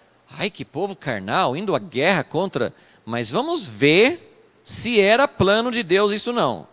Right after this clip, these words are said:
Deuteronômio treze, versículo doze. "Se em alguma das tuas cidades que o Senhor teu Deus te dá para ali habitares, ouvires dizer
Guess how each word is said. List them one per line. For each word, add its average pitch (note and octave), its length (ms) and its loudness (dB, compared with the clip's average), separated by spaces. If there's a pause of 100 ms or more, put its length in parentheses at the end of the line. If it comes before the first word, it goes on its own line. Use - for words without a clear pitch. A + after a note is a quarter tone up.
(120)
Deuteronômio F#3+ 560 -2
treze, A#3 680 0 (3500)
versículo G3 460 0
doze. E3+ 600 2 (840)
"Se - 380 2
em E4+ 140 4
alguma D4 520 4
das C4+ 260 2
tuas D4+ 280 0
cidades D3 720 0
que - 160 -4
o A#3 60 -2
Senhor C#4 320 0
teu B3 260 0
Deus G#3 320 4
te - 140 -4
dá C3+ 480 0 (400)
para E3 160 2
ali G3 180 0
habitares, D3+ 640 0
ouvires C#4 680 2
dizer E3 760 0